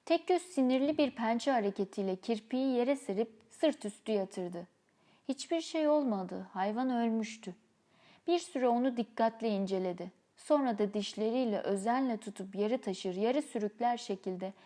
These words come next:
nehrin aşağısına doğru götürdü.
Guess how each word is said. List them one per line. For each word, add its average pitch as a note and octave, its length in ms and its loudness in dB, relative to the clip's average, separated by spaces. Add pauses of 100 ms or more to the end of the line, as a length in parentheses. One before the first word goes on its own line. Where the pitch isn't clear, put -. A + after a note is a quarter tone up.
(300)
nehrin D#4 400 2
aşağısına C4 720 0
doğru G#3 300 0
götürdü. F#3 520 -2